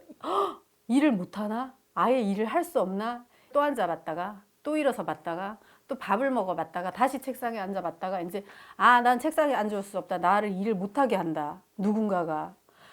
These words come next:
근데 이제 그때 가장 많이 들었던 생각이, 저는 우리 집에 귀신이 있다고 생각했거든요.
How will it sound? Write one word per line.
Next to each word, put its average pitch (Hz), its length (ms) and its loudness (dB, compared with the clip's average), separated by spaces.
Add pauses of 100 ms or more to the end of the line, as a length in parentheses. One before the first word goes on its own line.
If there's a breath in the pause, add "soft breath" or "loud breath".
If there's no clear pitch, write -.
(100)
근데 311 260 2
이제 240 200 0
그때 311 380 4
가장 262 720 2
많이 208 280 2
들었던 214 400 -4
생각이, 240 800 -2 (680 soft breath)
저는 339 340 6
우리 220 280 2
집에 294 240 2
귀신이 285 520 4
있다고 196 280 -2
생각했거든요. 190 880 -4